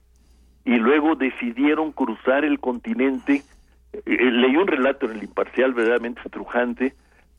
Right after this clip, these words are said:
es, eh, cruzar el continente en gran medida a pie para llegar nada menos que a Sonoita o, y a, y, o a Nogales. Desde luego en Tijuana ya hay más de, hay más de seis mil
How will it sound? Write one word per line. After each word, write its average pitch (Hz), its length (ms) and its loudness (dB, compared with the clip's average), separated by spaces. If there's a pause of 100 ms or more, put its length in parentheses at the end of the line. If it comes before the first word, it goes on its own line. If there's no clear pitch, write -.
es, 120 220 2
eh, 120 220 -2 (100)
cruzar 143 340 2
el 196 60 0
continente 156 720 0
en 127 220 -4
gran 180 220 2
medida 139 520 -2
a 80 60 -4
pie 170 420 -2 (1300)
para 123 300 2
llegar 127 720 -2 (560)
nada 151 260 0
menos 135 420 -6
que 113 140 0
a 101 140 -2 (100)
Sonoita 131 760 0 (1120)
o, - 100 -2
y 123 140 4
a, 113 180 2
y, 131 80 0 (100)
o 107 140 0
a 95 60 -2
Nogales. 131 500 0 (120)
Desde 104 200 -4
luego 117 180 2
en 120 80 -2
Tijuana 135 420 0
ya 110 120 2
hay 113 80 0
más 104 200 -6
de, 98 140 -2 (180)
hay 127 140 4
más 127 220 0
de 101 160 -4
seis 95 220 -2
mil 120 280 0